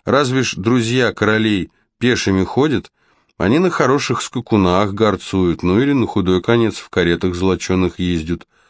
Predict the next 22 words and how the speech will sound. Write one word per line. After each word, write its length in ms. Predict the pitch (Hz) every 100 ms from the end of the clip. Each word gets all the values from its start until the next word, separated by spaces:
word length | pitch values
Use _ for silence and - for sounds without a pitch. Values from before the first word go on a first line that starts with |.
| _ _ -
На 100 | 87
таких 400 | 107 - 85 73
больших, 500 | 101 113 - 98 107
с 80 | -
мягкими 440 | 87 87 - 98
подушками», 680 | 92 107 87 87 - 92 85
мечтательно 600 | 78 - 78 71 76 76
закончила 640 | 76 80 82 76 - 73 71
она. 220 | 71 67 _ _ _ _ _ _ _
«Не 180 | - 123
веришь, 380 | 101 101 98 80
значит», 380 | 85 87 80 -
вздохнул 520 | 80 85 - 85 78
Элсон. 440 | 78 69 - 65 - _ _
«Ну 200 | - 240
и 60 | 185
ладно». 480 | 143 135 113 101 - _ _ _ _ _
Ему 220 | - 95 95
совсем 380 | 98 87 101
не 100 | 92
хотелось 480 | 82 82 87 82 78
объяснять, 580 | 78 78 78 - 95 -